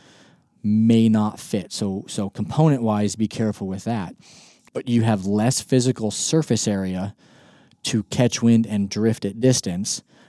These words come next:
I have a smaller area. I'm going to concentrate that kinetic energy and that initial contact with the animal. Therefore,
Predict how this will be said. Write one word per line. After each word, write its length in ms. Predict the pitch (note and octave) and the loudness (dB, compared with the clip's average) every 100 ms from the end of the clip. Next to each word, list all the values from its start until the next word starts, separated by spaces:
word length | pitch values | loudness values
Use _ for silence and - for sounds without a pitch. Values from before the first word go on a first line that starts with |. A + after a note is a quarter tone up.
| _ - | _ -6
I 100 | A2 | -2
have 220 | G#2+ G#2+ | 0 0
a 80 | G2+ | 0
smaller 540 | - - A2+ A#2+ A#2+ - | 0 2 4 6 4 2
area. 320 | A#2 A#2 A#2 | 2 2 2
I'm 160 | A2 A2+ | 2 2
going 200 | A2 G#2 | 2 0
to 140 | - G2 | -2 -10
concentrate 600 | - A2+ A2 A2 - A2 | -2 0 0 -2 -2 -2
that 160 | G#2 - | -2 -4
kinetic 460 | - A2 G#2 G2 | 2 4 4 2
energy 400 | A2 A2+ G2+ G2+ G#2 | 2 4 2 2 2
and 120 | G#2 | 4
that 140 | G#2+ | 4
initial 540 | G2+ G2 G#2 A2 - G#2 | 4 4 4 4 0 -4
contact 560 | - A2 A2 G#2+ G#2 | -2 -2 0 0 -2
with 180 | G#2 - | -4 -4
the 160 | - G#3+ | 0 2
animal. 300 | A2+ G3 F#3+ | 4 2 -2
Therefore, 580 | G#2 G#2+ - - G2+ | -2 -2 -2 -4 -4